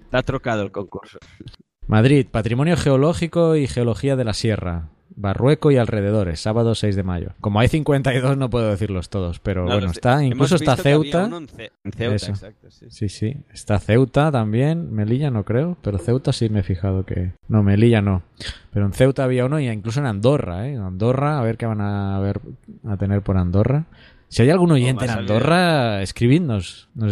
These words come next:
Speaker 2: escri-, si nos escucháis desde Andorra, escribidnos. Zona Patrimonio Cultural de la Humanitat del Madriu Perafita Claró. ¿Eh? Esto debe ser, bueno, como está encrastada ahí, incrustada en los Pirineos,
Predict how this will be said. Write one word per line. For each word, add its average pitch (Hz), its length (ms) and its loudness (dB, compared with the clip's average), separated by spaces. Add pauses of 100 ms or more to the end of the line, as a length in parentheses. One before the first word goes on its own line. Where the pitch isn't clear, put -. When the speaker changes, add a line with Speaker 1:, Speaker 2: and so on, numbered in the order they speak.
Speaker 2:
escri-, 131 320 0
si - 160 -4
nos 107 140 2
escucháis 117 460 2
desde 127 240 4
Andorra, 123 320 2
escribidnos. 107 720 0
Zona 180 460 2
Patrimonio 147 520 -2
Cultural 147 380 0
de 147 80 -2
la 131 80 2
Humanitat 117 420 -2
del 151 400 0 (220)
Madriu 139 680 2
Perafita 156 800 0
Claró. 113 580 0 (140)
¿Eh? 110 180 -6 (140)
Esto 104 220 -6
debe 101 100 2
ser, 101 140 -2 (500)
bueno, 92 280 2 (480)
como 98 140 0
está 104 140 2
encrastada 107 800 2
ahí, 110 160 4
incrustada 104 600 2
en 101 120 2
los 98 140 2
Pirineos, 104 580 2